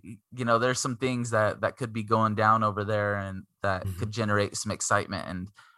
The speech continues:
Speaker 1: motivate some people to want to go over there. But,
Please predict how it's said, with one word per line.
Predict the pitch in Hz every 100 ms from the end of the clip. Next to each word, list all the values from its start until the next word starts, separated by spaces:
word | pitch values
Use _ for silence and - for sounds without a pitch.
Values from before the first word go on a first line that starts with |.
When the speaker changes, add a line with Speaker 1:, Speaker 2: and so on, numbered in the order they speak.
| _
Speaker 1:
motivate | 104 110 104 104 87
some | - 92
people | 101 101 98 98
to | - 98 90 92 - - _
want | 104 101 95 -
to | 110
go | 101 95 95
over | 92 95
there. | 92 90 90 -
But, | - 90 - -